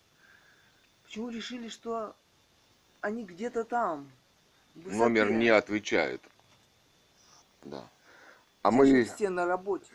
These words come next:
Speaker 1: Где?
Speaker 2: восемь тридцать восемь пятьдесят четыре тридцать один тридцать пять ноль семь. Вот
Speaker 1: Восьмое
Speaker 2: девушка
Speaker 1: декабря.
Speaker 2: нам сказала, что все на работе.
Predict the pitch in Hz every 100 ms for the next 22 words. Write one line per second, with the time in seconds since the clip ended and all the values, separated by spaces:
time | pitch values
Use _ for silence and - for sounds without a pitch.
0 | - - 131 131 113 131 127 120 104 104
1 | 95 98 - 101 143 120 107 98 107 127
2 | 139 101 - - 120 101 107 107 - 82
3 | 69 71 82 90 180 101 98 85 - -
4 | 160 151 151 135 - 80 80 - - 80
5 | 90 95 92 - - - - 98 104 92
6 | 92 92 92 85 78 71 -